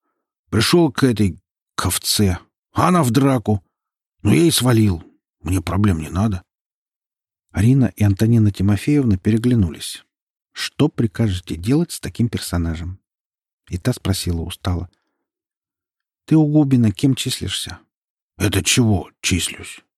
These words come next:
«Ну, шофером, охранником или как? Работаешь кем?» «Ну, так я это... инструктор». «Инструктор чего?» «Так в зисе». «зис — это что такое?» «Спорткомплекс.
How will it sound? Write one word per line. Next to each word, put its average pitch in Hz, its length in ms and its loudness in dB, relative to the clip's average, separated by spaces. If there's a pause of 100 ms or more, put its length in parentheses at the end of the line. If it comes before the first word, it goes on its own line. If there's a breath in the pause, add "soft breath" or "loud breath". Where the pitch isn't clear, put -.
(120)
«Ну, 127 240 4
шофером, 151 680 0
охранником 120 600 2
или 131 120 6
как? - 320 -6 (120)
Работаешь 151 520 2
кем?» 98 280 0 (720)
«Ну, 127 320 4
так - 360 -2
я 95 220 2
это... 117 440 0 (220)
инструктор». 110 760 0 (800)
«Инструктор 139 560 0
чего?» 110 380 0 (720)
«Так - 240 -2
в 92 300 0
зисе». 113 560 0 (680)
«зис — 131 400 0
это 104 220 -2
что - 180 -4
такое?» 87 420 -4 (460)
«Спорткомплекс. 120 1040 0